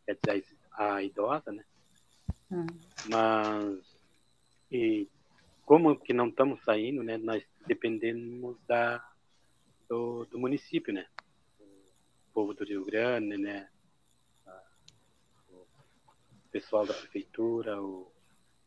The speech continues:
Speaker 1: a, o prefeito, né?
Speaker 2: Uhum.
Speaker 1: E também tá, que tão nós sustentando, né? Como a, a, a doação de cestas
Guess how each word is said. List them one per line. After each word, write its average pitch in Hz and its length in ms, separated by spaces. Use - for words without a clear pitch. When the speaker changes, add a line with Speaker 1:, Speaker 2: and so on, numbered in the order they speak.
Speaker 1:
a, 92 300
o - 60
prefeito, 117 640
né? 101 200
Speaker 2:
Uhum. 196 680
Speaker 1:
E 101 560
também 104 380
tá, 107 500
que - 120
tão 104 460
nós 107 220
sustentando, 123 560
né? 120 160
Como 110 280
a, 98 60
a, 101 300
a 92 60
doação 110 420
de 104 120
cestas - 320